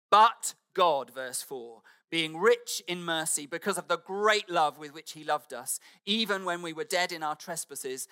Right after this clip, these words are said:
made us alive together with Christ. By grace you have been saved." And he raised us up with him and seated us with him in the heavenly places in Christ Jesus, so that in the coming ages he might show the immeasurable riches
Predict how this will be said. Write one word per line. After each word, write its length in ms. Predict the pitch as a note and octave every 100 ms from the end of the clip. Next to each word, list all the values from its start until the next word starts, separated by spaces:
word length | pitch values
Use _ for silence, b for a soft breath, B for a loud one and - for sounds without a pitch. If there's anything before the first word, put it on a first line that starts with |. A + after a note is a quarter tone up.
| B B -
made 320 | F3 G#3 G3+
us 160 | F#3+
alive 480 | E3+ E3 E3+ E3 E3
together 380 | - F3 E3 D3+
with 180 | C#3 -
Christ. 640 | - C3 A2+ - - - _ _ _
By 220 | - F#3 F3+
grace 800 | - - F3+ F#3+ D#3+ C3+ - C#3
you 140 | C3+
have 160 | B2+ A#2
been 180 | A#2+
saved." 600 | B2 C3 A2 G#2 G#2+ _ _ _ _ _ _ -
And 160 | F3
he 80 | F#3
raised 540 | F3+ F#3 A3 A3+ A3+ A3+
us 180 | F#3+
up 220 | F#3+ F#3 D3+
with 140 | D3
him 280 | C#3+ D3 D3
and 180 | C#3+ C#3+
seated 460 | - A#3 G#3 F#3+ E3+
us 180 | D#3+
with 240 | D#3+ F#3+ F3+
him 320 | C#3+ C3+ C3 b b -
in 120 | D#3
the 80 | C#3
heavenly 420 | G3 F#3 F3+ F3
places 600 | - D#3+ D3 - C#3 -
in 200 | C#3+ C#3
Christ 440 | - C3+ C3+ -
Jesus, 520 | C#3 B2 - - - _ _ _ -
so 140 | D#3+
that 180 | E3+ F3
in 160 | G#3+
the 100 | G3+
coming 440 | F#3+ - A3 G#3+ F#3+
ages 480 | E3+ D#3 D3 C#3 -
he 180 | F3+
might 260 | F3+ E3+ D#3+
show 360 | - D#3 C#3+ C#3
the 180 | D3
immeasurable 720 | D3+ D#3+ F3 F3 E3+ F3 E3+ D3+
riches 540 | C#3 - B2+ B2